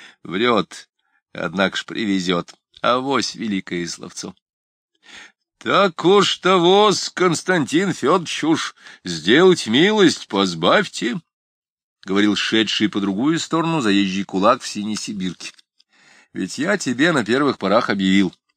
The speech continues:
Торговаться я не охотник. Я тебе говорю опять, я не то что другой помещик, к которому ты подъедешь под самый срок уплаты в ломбард,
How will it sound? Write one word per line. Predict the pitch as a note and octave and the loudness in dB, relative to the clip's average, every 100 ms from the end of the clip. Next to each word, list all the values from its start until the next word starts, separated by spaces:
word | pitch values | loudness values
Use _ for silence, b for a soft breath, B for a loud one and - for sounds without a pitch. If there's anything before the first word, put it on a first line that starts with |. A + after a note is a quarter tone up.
| _ _ _ | _ _ _
Торговаться | - B2+ D3+ G3 A#3+ A3+ F3+ | -4 -2 0 4 4 2 2
я | E3+ F#3+ | 4 4
не | E3+ | 2
охотник. | B2+ A2+ G2+ F2+ - _ _ _ _ _ | 0 0 -2 -6 -16 _ _ _ _ _
Я | F#2 B2+ G#3 | -2 2 2
тебе | - G3 G3 | 0 0 2
говорю | G3 F#3+ | 2 2
опять, | F3+ C#3+ G#2+ - _ _ _ | 0 0 -2 -4 _ _ _
я | G2+ C3 G3+ | 0 2 4
не | G#3 G#3 | 2 0
то | F#3 G#3+ | 0 -2
что | - G3 F#3+ | 0 -2 0
другой | F3+ E3 G3 | 0 2 2
помещик, | - C#3+ A2+ - - - _ _ _ _ B B | 2 -2 -2 -4 -10 -14 _ _ _ _ B B
к | - | -10
которому | - C#3 D3 D3 | -2 2 4 4
ты | C#3 | 2
подъедешь | D3 D3 D3 F3+ F#3+ F#3 - | 0 0 4 4 4 0 0
под | C#3+ C3 | -2 -2
самый | - C3+ B2 A#2+ | 2 2 2 -2
срок | - B2 G#2+ | 0 -2 -2
уплаты | A2 A#2 A2+ G2 G#2 | -4 2 0 2 0
в | |
ломбард, | G#2+ G#2 G2+ F#2+ - | 0 2 2 2 -2